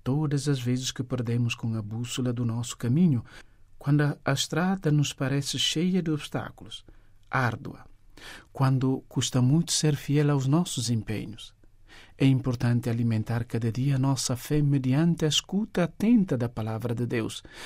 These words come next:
mediante a celebração dos sacramentos, a oração pessoal como nosso grito a Jesus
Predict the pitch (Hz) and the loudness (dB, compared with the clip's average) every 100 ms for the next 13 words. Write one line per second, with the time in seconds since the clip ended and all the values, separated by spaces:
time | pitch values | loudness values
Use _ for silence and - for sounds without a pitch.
0 | - - 131 117 127 123 123 - 113 113 | -12 0 2 4 2 2 -2 -2 -4 -4
1 | 113 120 120 - 107 - 107 107 117 113 | -2 -2 -2 -2 -6 -4 -2 0 0 -2
2 | - - - - 143 139 - 147 143 - | -10 -16 -10 0 4 4 4 2 2 -2
3 | - 131 135 135 - - - - 120 120 | -4 -2 -2 -4 -8 -20 -6 0 4 6
4 | 143 127 - 113 117 165 190 - 170 160 | 4 2 0 -2 2 2 2 0 -2 0
5 | 147 151 143 - 185 131 | 0 -2 -2 0 0 -2